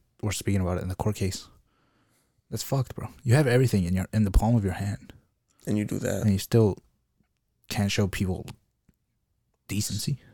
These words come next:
Speaker 2: He's gonna get raped in jail.
Speaker 1: He's gonna get his ass beat.
Speaker 2: He's gonna get his ass beat. He's gonna get raped.
Speaker 1: A lot of bad things are gonna happen to that man.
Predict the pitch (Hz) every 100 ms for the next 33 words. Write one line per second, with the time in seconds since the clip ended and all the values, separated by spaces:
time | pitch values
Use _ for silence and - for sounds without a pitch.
0 | _ _ _ _ _ 139 120 80 65 69
1 | 73 - - - 151 - _ _ _ _
2 | _ _ _ _ _ _ - - 127 92
3 | 87 90 110 - 95 - - - - _
4 | _ _ _ _ - - - - - 110
5 | 113 - 57 - - _ - 117 110 -
6 | - - 101 101 - - _ _ _ _
7 | _ _ _ 113 117 104 95 95 92 92
8 | 90 90 92 92 90 92 92